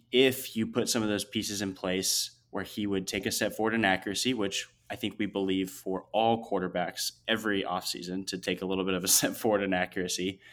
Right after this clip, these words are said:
If Nick Sirianni goes back to, and it's not like we didn't even see the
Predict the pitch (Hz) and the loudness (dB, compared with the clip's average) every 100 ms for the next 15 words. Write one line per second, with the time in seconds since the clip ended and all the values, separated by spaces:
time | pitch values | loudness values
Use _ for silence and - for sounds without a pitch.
0 | - - - _ 104 - 110 110 - 110 | -20 -20 -20 _ -4 0 -2 2 4 6
1 | 107 101 101 98 107 98 - 98 98 - | 6 6 4 2 0 -2 2 4 4 0
2 | - 98 95 95 _ _ _ - 95 120 | -2 0 0 -2 _ _ _ -4 2 4
3 | 123 123 165 143 110 110 107 107 104 95 | 4 8 8 8 4 0 2 2 2 0
4 | 104 | -2